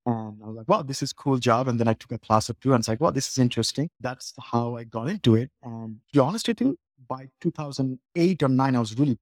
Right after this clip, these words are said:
bored with research. So I was trying to do something different. And it's really funny. I was talking to Joe Chai, who's the co-founder of Alibaba, in two thousand ten. And I was telling him that, "I'm really bored. I wanna do something.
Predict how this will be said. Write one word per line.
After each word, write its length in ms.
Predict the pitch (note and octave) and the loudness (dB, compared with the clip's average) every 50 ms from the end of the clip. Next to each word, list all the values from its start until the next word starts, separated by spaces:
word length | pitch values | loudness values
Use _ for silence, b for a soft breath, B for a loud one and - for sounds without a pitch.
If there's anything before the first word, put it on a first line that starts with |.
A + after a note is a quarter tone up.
| _ _ | _ _
bored 260 | A2+ A2+ C3 C3 A2 | 2 2 4 4 2
with 180 | G#2+ A2 - - A2 | 0 -2 -4 -2 -6
research. 500 | A#2+ - - - G2 - - - - - _ _ | -6 -6 -6 -10 -10 -10 -10 -14 -14 -14 _ _
So 140 | - - C3 | -2 0 2
I 40 | A#2 | 2
was 220 | B2 A#2 - - - _ | 2 0 -2 -4 -8 _
trying 300 | - - C#3+ C3+ C3+ A#2+ | -6 -4 -2 -2 -2 -2
to 100 | - A#2 | -2 -4
do 220 | G#2 - A#2+ B2+ | -2 2 2 2
something 580 | B2 - - A#2 G#2+ G#2+ - - G#2+ G2+ G2+ - _ _ | 2 4 2 2 2 2 0 -2 -2 -2 -2 -4 _ _
different. 420 | F3 G#3+ - - B2 A2 A2 - _ _ _ _ - | 2 2 2 2 -2 -2 -2 -4 _ _ _ _ -2
And 100 | A#2 A#2+ | -2 0
it's 180 | B2 - - | 0 -2 -2
really 200 | C#3 F3 G3 D#3 | -2 0 0 0
funny. 260 | - - - E3+ D3+ A#2+ | 0 0 0 0 2 2
I 60 | A#2 | 0
was 120 | A#2 - | 0 0
talking 260 | - C#3 C3+ - C3+ A2+ | 0 -2 0 0 -2 -2
to 80 | A#2 | -2
Joe 240 | A2 - - C3 C#3 | -4 -2 -2 -2 -2
Chai, 360 | - - - G#2+ G#2 G2+ A#2+ - | 0 0 0 0 0 0 -2 -6
who's 140 | - A2 - | -10 -12 -12
the 80 | - - | -14 -4
co-founder 500 | _ C#3 B2 - - A#2+ A#2 A2+ A2 G#2+ | _ -2 0 2 2 2 2 2 2 0
of 100 | - _ - | -2 _ 2
Alibaba, 400 | B2 D3 C#3 A2+ G2+ F#2+ A2 B2+ - _ _ _ - | 2 4 4 4 2 2 0 -2 -4 _ _ _ -2
in 340 | C3 A2+ A2+ A2+ G#2+ A#2 A2+ - _ - | 0 2 4 4 2 2 0 -4 _ 2
two 140 | - C#3 - _ | 2 2 2 _
thousand 480 | - B2+ A#2+ A#2+ A2+ A2 - A2+ G#2 G#2 - - | 2 4 4 4 4 2 0 -2 -4 -4 -2 0
ten. 300 | E3+ E3 C3 A2 A#2+ B2 - _ | 2 2 2 0 -2 -6 -6 _
And 100 | A#2 A#2+ | 0 2
I 40 | |
was 160 | B2 B2 - - | 2 0 -2 -4
telling 300 | - F3+ F#3 G3 E3+ C#3+ | 0 0 0 2 2 2
him 200 | C3 B2 B2 A2 | 2 2 2 0
that, 180 | A#2 A2+ A2 - _ | 0 -2 -2 -4 _
"I'm 240 | C#3 C#3 C#3+ B2+ B2+ | -4 -2 -2 2 2
really 180 | F3 G3 G3 | 2 2 2
bored. 300 | C3+ B2 C#3+ D3 D3+ C#3+ | 2 2 4 4 6 6
I 60 | C3+ | 6
wanna 160 | C3 C3+ C3+ A#2+ | 4 4 2 0
do 200 | A2 - C#3+ E3 | -2 -2 -2 -2
something. 600 | - - D3+ C#3+ C#3 - _ C#3+ C3+ C3 C3 | 0 0 0 0 0 -2 _ 0 0 0 0